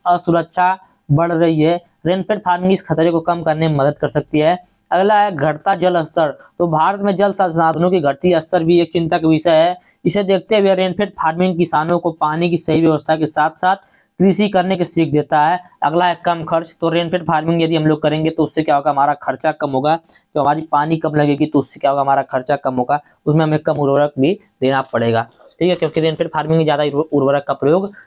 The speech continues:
नहीं किया जाता है। अगला क्वेश्चन है, तो यह आप लोगों का एक क्वेश्चन हुआ सिर्फ अभी तक, ठीक है। दूसरा क्वेश्चन है,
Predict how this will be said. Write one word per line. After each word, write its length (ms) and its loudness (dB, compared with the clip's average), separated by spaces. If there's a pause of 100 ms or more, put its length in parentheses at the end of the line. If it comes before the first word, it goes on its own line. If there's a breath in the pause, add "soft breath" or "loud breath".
(120)
नहीं 220 0
किया 160 -2
जाता 260 -2
है। 180 -4 (240 soft breath)
अगला 280 0
क्वेश्चन 420 0
है, 220 0 (1400)
तो 60 2
यह 160 2
आप 180 0
लोगों 180 2
का 140 -4
एक 140 0
क्वेश्चन 300 0
हुआ 120 2
सिर्फ 220 -2
अभी 140 0
तक, 240 -2
ठीक 180 0
है। 120 2
दूसरा 320 2
क्वेश्चन 440 -2
है, 160 0